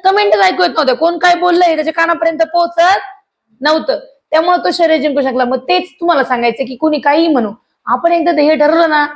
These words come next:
आपण ध्येय प्राप्ती झाल्यापर्यंत थांबायचं नाही, मागं वळून बघायचं नाही, कोण मागं आहे, कोण पुढे आहे, काहीच नाही.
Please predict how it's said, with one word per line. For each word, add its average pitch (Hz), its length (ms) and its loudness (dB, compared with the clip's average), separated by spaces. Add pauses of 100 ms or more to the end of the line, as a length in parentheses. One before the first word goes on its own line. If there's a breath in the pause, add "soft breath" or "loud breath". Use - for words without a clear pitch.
(260)
आपण 330 340 0
ध्येय 302 280 2
प्राप्ती 330 480 -2
झाल्यापर्यंत 294 720 0 (120)
थांबायचं 277 500 -2
नाही, 254 280 -2
मागं 277 260 0
वळून 277 280 2
बघायचं 285 420 0
नाही, 285 160 0 (320 soft breath)
कोण 285 180 0
मागं 294 300 0
आहे, 277 120 4
कोण 294 300 -2
पुढे 302 180 -2
आहे, 294 100 2
काहीच 349 260 0
नाही. 269 200 0